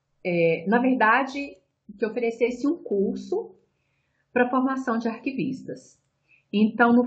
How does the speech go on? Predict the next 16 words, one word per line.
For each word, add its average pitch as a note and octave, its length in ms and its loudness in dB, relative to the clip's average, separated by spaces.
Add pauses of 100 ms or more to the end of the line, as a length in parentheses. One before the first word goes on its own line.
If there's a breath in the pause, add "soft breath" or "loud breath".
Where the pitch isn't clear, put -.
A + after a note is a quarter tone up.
final B3 720 2
da G#3 120 2
década G3 280 -2
de F#3+ 120 -10
cinquenta, A3+ 500 -2
em C4 60 2
cinquenta G#3+ 380 -2
e G#3 60 2
nove, A3+ 480 2
vem A3 260 2
ao G#3+ 80 0
Brasil G3 460 2 (100)
Henri G3 200 0
Boulier F#3+ 380 2
de F3 160 -2
Branche. - 680 -2